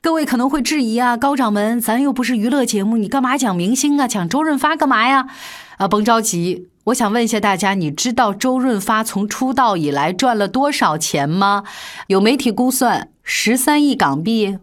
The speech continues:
不对。还有媒体说呢，二十三亿港币也不对。那更有媒体说，“那，那我就给的多点儿吧，三十四亿港币。”对不起，一个都没有估算对。二零一七年年底，周润发的太太陈慧莲在参加一档访谈节目的时候说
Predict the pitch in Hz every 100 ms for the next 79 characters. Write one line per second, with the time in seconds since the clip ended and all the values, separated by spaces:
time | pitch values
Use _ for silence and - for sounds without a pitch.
0 | _ 127 135 147 170 185 220 165 - _
1 | _ _ 196 285 233 220 220 185 214 214
2 | 226 202 - - - 262 247 247 214 180
3 | 180 226 180 156 139 131 165 180 - 160
4 | - 196 208 330 330 247 175 180 220 -
5 | 170 156 208 226 254 254 220 180 226 208
6 | 160 202 294 269 190 214 196 - 320 339
7 | - 294 - 349 269 226 208 151 165 277
8 | 226 - - - - - 196 165 160 127
9 | 92 - 190 220 233 208 175 165 170 135
10 | 151 156 190 143 139 160 127 - - -
11 | - 277 285 294 311 311 294 269 254 233
12 | 254 208 170 160 262 262 233 247 226 214
13 | 240 214 202 - 190 220 285 254 190 160
14 | 170 214 - 247 214 240 233 220 233 220
15 | 190 156 139 160 196 226 175 185 175 -
16 | 160 170 - 196 196